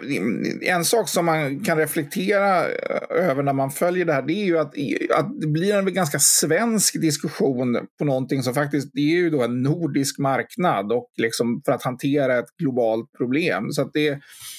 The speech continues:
det blir en, det finns också en, ett glapp mellan, så att säga, den politiska agendan här som blir väldigt nationell och vad som är, eh,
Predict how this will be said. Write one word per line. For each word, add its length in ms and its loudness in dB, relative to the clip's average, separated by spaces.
det 160 0
blir 260 2
en, 340 -2
det 120 0
finns 240 0
också 240 0
en, 120 2
ett 220 -4
glapp 520 -2
mellan, 380 2
så 60 0
att 60 0
säga, 100 2
den 180 -2
politiska 680 0
agendan 540 0
här 140 0
som 140 -2
blir 140 0
väldigt 240 0
nationell 580 0
och 280 -2
vad 420 0
som 200 0
är, 280 2
eh, 60 -4